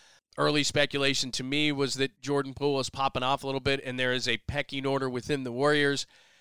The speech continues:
and that Draymond Green, who polices everything on this team, maybe thought that maybe he was getting out of line. Jordan Poole, as good as he is, is only twenty-three years old, and maybe Draymond Green didn't want the rest of the young guys like Jonathan Kuminga and, and Moody and Wiseman to kinda see a younger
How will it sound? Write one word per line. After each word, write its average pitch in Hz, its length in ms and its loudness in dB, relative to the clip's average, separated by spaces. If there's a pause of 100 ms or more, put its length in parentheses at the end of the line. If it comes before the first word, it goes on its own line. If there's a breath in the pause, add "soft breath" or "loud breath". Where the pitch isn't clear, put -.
(500 soft breath)
and 135 260 4
that 139 100 -2
Draymond 143 460 2
Green, 143 360 0
who 135 340 -6 (120)
polices 143 460 0
everything 135 460 0
on 135 100 0
this 131 220 -2
team, 135 400 -6 (100)
maybe 143 300 0
thought 147 260 4
that 139 80 -6
maybe 139 220 -2
he 143 80 -2
was 131 80 -4
getting 143 200 -2
out 139 100 2
of 123 80 -4
line. 131 300 0
Jordan 135 320 -2
Poole, 143 300 -2
as 123 100 0
good 135 140 -2
as 120 80 -2
he 123 180 0
is, 139 180 2
is 123 120 -4
only 131 180 -4
twenty-three 131 420 -6
years 127 200 -2
old, 143 240 2
and 139 100 -4
maybe 143 220 -2
Draymond 143 400 0
Green 147 320 -2 (320 soft breath)
didn't 165 220 2
want 160 180 4
the 156 80 -2
rest 156 240 2
of 147 60 -6
the 143 60 0
young 156 180 0
guys 151 260 2
like 143 140 -2
Jonathan 143 420 -2
Kuminga 143 560 0
and, 113 240 -8
and 120 180 -8
Moody 147 300 0
and 131 140 -4
Wiseman 135 420 0
to 120 80 -8
kinda 135 240 -2
see 139 220 0
a 127 40 -2
younger 135 380 -4